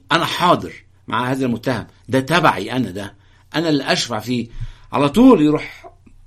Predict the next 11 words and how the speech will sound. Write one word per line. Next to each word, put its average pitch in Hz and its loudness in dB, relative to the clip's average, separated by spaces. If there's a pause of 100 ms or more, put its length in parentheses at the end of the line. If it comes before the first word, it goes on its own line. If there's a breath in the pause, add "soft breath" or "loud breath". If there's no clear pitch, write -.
الملائكة 160 2
تيجي 160 -2
وتاخده 160 0
براءة، 185 0
هي، 202 4
وفرح 190 2
جميل 151 0
في - -8
السماء 151 2
وكده. 127 2 (680 loud breath)
آه، 160 6